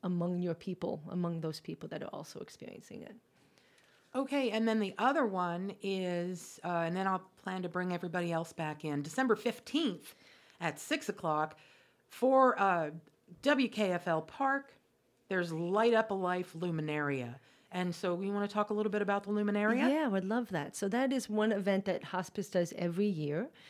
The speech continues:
Speaker 1: People can purchase a Luminaria to celebrate a loved one. And so we will have them lit, um, on December fifteenth at six P M in, um, W K F L Park.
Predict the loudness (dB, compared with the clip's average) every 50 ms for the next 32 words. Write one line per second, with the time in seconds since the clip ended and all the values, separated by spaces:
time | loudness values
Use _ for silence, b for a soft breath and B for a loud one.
0 | B B B B -4 -2 -2 -2 -2 -2 -2 -2 -2 -2 -2 -2 -2 -2 -2 -4
1 | -4 -4 -4 -6 -4 0 0 2 2 2 2 2 2 2 2 2 0 -2 -2 -4
2 | -6 -6 -6 -6 -4 -4 -2 -2 0 0 0 0 0 0 -2 -4 -2 -2 -2 -2
3 | -4 -6 -8 -8 -8 -8 -8 -12 -14 B B B B B B B B -2 -2 -2
4 | 0 0 2 4 4 4 4 2 0 -2 0 0 0 0 0 -2 -4 -2 -2 -2
5 | -2 -2 -2 -2 -2 -2 0 0 0 0 -2 -4 -8 -16 -16 -10 -6 -4 -2 -2
6 | 0 -2 -2 -4 -4 -4 -4 -2 -2 -2 -2 -4 -4 -4 -2 -2 -4 -4 -4 -4
7 | -6 -6 -6 -8 -6 -4 -4 -4 -6 -6 -8 -8 -8 -8 -12 -12 -12 -12 -8 -6
8 | -4 -2 -2 -2 -4 -6 B B B B B B B B -2 0 2 2 2 2
9 | 0 -2 -2 -4 -4 -2 -2 -2 -4 -4 -6 -8 -12 -16 -20 _ -14 -6 -2 -2
10 | 0 0 0 -4 -4 -2 -2 0 0 0 0 -4 -4 -2 -2 -2 -2 -4 -6 -6
11 | -4 -4 -4 -4 -6 -10 -14